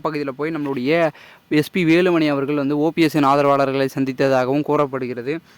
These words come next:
அதற்கான காரணம் என்னவென்றால், தலைமையில பிடிக்காதன் காரணமாகவா, இல்லை வேறு ஏதாவது அரசியல்ல,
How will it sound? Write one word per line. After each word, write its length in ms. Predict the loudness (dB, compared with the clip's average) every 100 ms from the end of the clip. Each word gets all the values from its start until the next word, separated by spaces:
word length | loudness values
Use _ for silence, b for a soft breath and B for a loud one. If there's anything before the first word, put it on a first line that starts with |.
| b
அதற்கான 380 | -6 -4 -4 -2
காரணம் 360 | -2 -2 -4
என்னவென்றால், 440 | -4 -6 -4 -6 -4
தலைமையில 580 | -4 -4 -4 -4 -6 -8 -8
பிடிக்காதன் 560 | -8 -6 -4 -4 -4 -4
காரணமாகவா, 720 | -4 -4 -6 -6 -6 -4 -4 -4 B B
இல்லை 160 | -6 -2
வேறு 240 | -2 0
ஏதாவது 380 | 0 -2 -2 -2
அரசியல்ல, 920 | -4 -4 -8 -8 -8 -8 -6 -6 -8